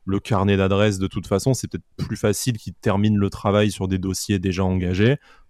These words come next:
Pendant ce temps, peut-être que River, Favre, Brailsford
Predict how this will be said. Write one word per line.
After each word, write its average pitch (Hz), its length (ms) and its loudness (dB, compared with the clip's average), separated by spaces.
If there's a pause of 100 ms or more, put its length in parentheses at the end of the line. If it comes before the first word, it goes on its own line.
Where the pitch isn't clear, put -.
(100)
Pendant 104 260 2
ce - 120 -6
temps, 113 160 2
peut-être - 160 -2
que - 100 -2
River, 101 480 2
Favre, 98 460 0
Brailsford 98 600 0